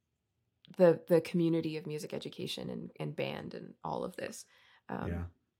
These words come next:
Speaker 1: yeah. So, and,
Speaker 2: So
Speaker 1: and we actually, th-, I'll take this opportunity to plug the other thing that we're gonna do.
Speaker 2: Yeah.
Speaker 1: Um, this is an unintentional segue.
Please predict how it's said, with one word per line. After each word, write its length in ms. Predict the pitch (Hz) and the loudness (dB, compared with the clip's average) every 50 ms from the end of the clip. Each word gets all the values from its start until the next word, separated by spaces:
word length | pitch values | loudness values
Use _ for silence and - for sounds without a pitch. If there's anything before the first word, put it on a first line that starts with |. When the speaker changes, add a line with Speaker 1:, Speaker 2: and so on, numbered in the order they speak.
| _ _ _ _ _ _ _ - | _ _ _ _ _ _ _ -10
Speaker 1:
yeah. 100 | 170 170 - - - _ _ - | -10 -10 -10 -12 -20 _ _ -6
So, 340 | - - 170 - - - - - | -4 -2 -2 -2 -2 -4 0 4
and, 180 | 190 190 180 | 4 4 6
Speaker 2:
So 40 | - - | 6 6
Speaker 1:
and 200 | 196 214 214 202 | 6 6 6 6
we 220 | 226 254 294 269 | 6 6 6 8
actually, 420 | - 214 226 220 - 214 196 185 175 | 8 8 6 6 6 6 6 6 6
th-, 160 | 180 190 - - | 4 2 4 4
I'll 100 | 180 175 | 4 4
take 240 | - - 190 185 | 4 0 0 0
this 180 | - 180 175 - _ _ - | 0 -2 -2 -4 _ _ 2
opportunity 600 | - 185 180 190 185 - - 180 170 165 165 165 165 | 4 4 4 4 0 0 0 0 2 2 0 -2 -2
to 120 | - 175 | -4 -8
plug 340 | - - - 156 156 156 175 | -6 0 2 2 2 2 0
the 100 | 170 156 | -2 -2
other 180 | 151 147 151 160 | 0 0 -2 -4
thing 180 | - - 151 156 | -2 -4 -6 -4
that 160 | 156 156 147 | -6 -6 -4
we're 100 | 156 165 | -4 -6
gonna 240 | 165 - 175 175 175 170 | -2 -2 -2 0 0 2
do. 320 | - 180 175 170 147 143 139 131 127 117 117 - - | 2 2 2 2 0 -2 -4 -6 -6 -6 -4 4 8
Speaker 2:
Yeah. 160 | 180 175 165 | 8 8 8
Speaker 1:
Um, 220 | 160 160 156 - - _ _ _ _ _ _ _ - _ _ - | 6 4 -2 -6 -10 _ _ _ _ _ _ _ -20 _ _ 2
this 180 | 190 175 - 185 | 4 4 4 4
is 100 | 180 185 | 4 6
an 100 | 175 170 - | 6 8 10
unintentional 800 | 180 185 190 196 202 196 - 208 175 175 - - 165 156 151 160 | 10 10 10 8 6 4 2 2 2 2 2 2 0 -2 -2 -4
segue. 680 | - - 156 151 147 - 143 143 143 139 143 156 180 | -2 0 0 0 0 -2 -2 -2 -2 -2 -4 -4 -6